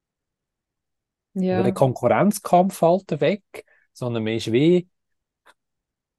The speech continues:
Speaker 2: tönt, tönt irgendwie komisch, wenn ich das sage, aber wahrscheinlich hat's irgendetwas. Man ist in einem geschützten Rahmen von seinem Geschlecht drin und es, es braucht nur grad das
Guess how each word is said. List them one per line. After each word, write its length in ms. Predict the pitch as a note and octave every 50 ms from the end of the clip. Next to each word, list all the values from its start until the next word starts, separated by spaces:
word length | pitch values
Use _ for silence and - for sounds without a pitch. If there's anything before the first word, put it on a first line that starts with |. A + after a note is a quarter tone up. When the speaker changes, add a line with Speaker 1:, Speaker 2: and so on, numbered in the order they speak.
| _ -
Speaker 2:
tönt, 320 | - A2+ A2 B2+ - _
tönt 220 | - B2+ C#3+ D3+ D#3
irgendwie 260 | E3+ D3+ D3 C#3 B2+
komisch, 380 | - - C#3 D3 D3+ D#3 D3 C3+
wenn 120 | C#3 C3
ich 80 | B2+ B2+
das 140 | A2 -
sage, 280 | - C#3 D#3 G3+ - G#3
aber 240 | E3+ B2+ A2 G#2+ G2
wahrscheinlich 360 | B2 A#2 - C3+ B2+ B2 A#2
hat's 220 | F#2+ C#3 D#3+ - -
irgendetwas. 400 | F3+ F3 F3 E3+ D3+ - - -
Man 100 | C3 C3+
ist 100 | A#2 -
in 80 | B2+
einem 60 | A#2 -
geschützten 580 | - - - F3+ D#3 - - - - - - B2+
Rahmen 380 | A2+ G#2+ A2+ C#3 F3+ G#3 G3
von 140 | D3 E3+ D#3
seinem 180 | - C3+ A#2+ A2
Geschlecht 500 | - - D3 B2 C3+ C3+ - - - -
drin 300 | E3 E3 E3+ G3 A#3 A3+ _ _ _ _ _ _ _ _ _ _ _ _
und 160 | - C3 C3
es, 300 | B2 - - - - - _ _ -
es 140 | B2+ -
braucht 360 | - - D#3 E3 E3 - - -
nur 220 | C#3+ D#3+ F3+ -
grad 300 | - - E3+ E3+ G3+ - _
das 600 | - - A#2 C#3 F#3+ A3 G#3 - - - -